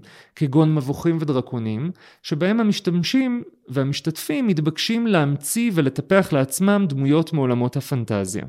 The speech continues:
בשנות השבעים והשמונים, סטודנטים למדעי המחשב,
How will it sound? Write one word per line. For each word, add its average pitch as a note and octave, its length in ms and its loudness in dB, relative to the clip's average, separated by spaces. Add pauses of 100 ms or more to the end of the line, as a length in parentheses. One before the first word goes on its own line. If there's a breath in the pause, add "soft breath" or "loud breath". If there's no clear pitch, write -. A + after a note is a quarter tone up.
(1000 soft breath)
בשנות E3+ 400 2
השבעים E3 460 2
והשמונים, G3+ 640 2 (380 loud breath)
סטודנטים A3 600 0
למדעי C#3 340 4
המחשב, A#2 580 -2